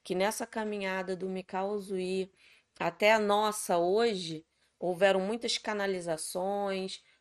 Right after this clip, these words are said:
muitas pessoas que intuíram. Então, a gente só observa a, a questão da,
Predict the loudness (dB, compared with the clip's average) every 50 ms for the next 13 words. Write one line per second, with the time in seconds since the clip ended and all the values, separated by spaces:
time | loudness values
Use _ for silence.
0 | _ -6 -4 -4 -2 -2 -4 -4 -4 -4 -4 -4 -4 -2 -2 -2 0 0 -2 -4
1 | -6 -6 -4 -4 -4 -4 -6 -8 -8 -6 -4 -4 -4 -2 -2 -2 -2 0 0 2
2 | 2 0 -2 -2 -6 -10 _ -20 -20 -20 -20 -20 -16 -10 -10 -8 -4 0 0 2
3 | 2 2 0 0 -2 -2 -4 -6 -6 -4 0 4 4 4 4 2 0 -2 -4 -8
4 | -8 -8 -4 0 2 4 4 4 4 2 0 -4 -2 -2 -2 -2 -2 -4 -6 -6
5 | -6 -6 -6 -6 -6 -6 -6 -6 -6 -8 -8 -6 -6 -6 -2 0 2 2 2 2